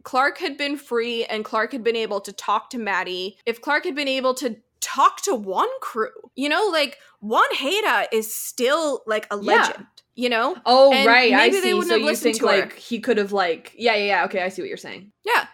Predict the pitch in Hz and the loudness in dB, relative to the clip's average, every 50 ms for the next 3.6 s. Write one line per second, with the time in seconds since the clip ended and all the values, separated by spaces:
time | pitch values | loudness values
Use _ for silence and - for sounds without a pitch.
0 | _ _ - 302 339 277 320 359 381 415 440 415 392 370 370 302 339 330 285 285 | _ _ -6 -4 -4 -2 -2 -2 0 0 0 0 0 -2 -2 -4 -4 -6 -6 -6
1 | 311 311 - 359 294 - 262 226 226 226 - 247 226 220 - 254 262 247 254 254 | -6 -6 -6 -8 -6 -2 -2 -2 -2 -2 -4 -6 -6 -4 -4 -2 0 0 0 0
2 | 277 254 262 226 233 233 226 196 208 202 190 180 165 147 156 170 165 151 - - | -2 -4 -4 -2 -2 -4 -4 -2 -2 0 0 0 0 -2 -4 -4 -4 -6 -6 -8
3 | _ _ _ - - 269 269 285 285 294 294 254 | _ _ _ -6 -6 -4 -2 -2 -4 -4 -8 -10